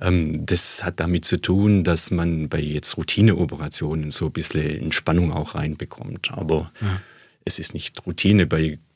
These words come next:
Speaker 1: großen Operationen, wo man sich konzentrieren muss, läuft natürlich kein, keine Musik.
Speaker 2: Kennen Sie die S W R eins Hitparade?
Speaker 1: Ich kenne die sehr gut und bin jedes Jahr so da ein bisschen mit dabei, sofern es die Zeit
Speaker 2: Also Sie
Speaker 1: ergibt.
Speaker 2: stimmen ab?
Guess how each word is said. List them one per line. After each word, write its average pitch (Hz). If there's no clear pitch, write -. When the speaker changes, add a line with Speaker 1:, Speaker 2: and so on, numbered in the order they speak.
Speaker 1:
großen 90
Operationen, 82
wo 82
man 78
sich -
konzentrieren 82
muss, 80
läuft -
natürlich -
kein, 80
keine 80
Musik. -
Speaker 2:
Kennen 117
Sie 135
die 139
S 120
W -
R 110
eins 123
Hitparade? 131
Speaker 1:
Ich -
kenne 76
die 78
sehr 76
gut 165
und 80
bin 82
jedes 82
Jahr 82
so 82
da 82
ein 80
bisschen 80
mit 82
dabei, 82
sofern 82
es -
die 139
Zeit -
Speaker 2:
Also 98
Sie 92
Speaker 1:
ergibt. 107
Speaker 2:
stimmen 98
ab? -